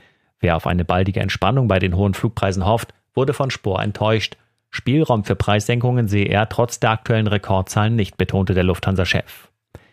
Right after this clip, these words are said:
Die Kosten der Branche etwa für Personal, Gebühren und Dienstleistungen seien und blieben hoch.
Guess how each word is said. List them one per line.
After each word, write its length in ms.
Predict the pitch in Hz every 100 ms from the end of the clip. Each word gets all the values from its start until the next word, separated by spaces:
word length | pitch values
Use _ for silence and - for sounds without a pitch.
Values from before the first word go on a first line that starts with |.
| _ -
Die 100 | -
Kosten 400 | - 110 - 104
der 100 | 87
Branche 360 | 85 90 92 -
etwa 200 | - 98
für 140 | 98
Personal, 640 | 98 98 92 95 101 113 117
Gebühren 460 | 101 98 107 107
und 120 | 98 104
Dienstleistungen 720 | 117 - 110 - 110 107 92 _ _
seien 380 | - 104 107 131
und 180 | 139 113
blieben 340 | 127 113 101
hoch. 360 | 110 107 -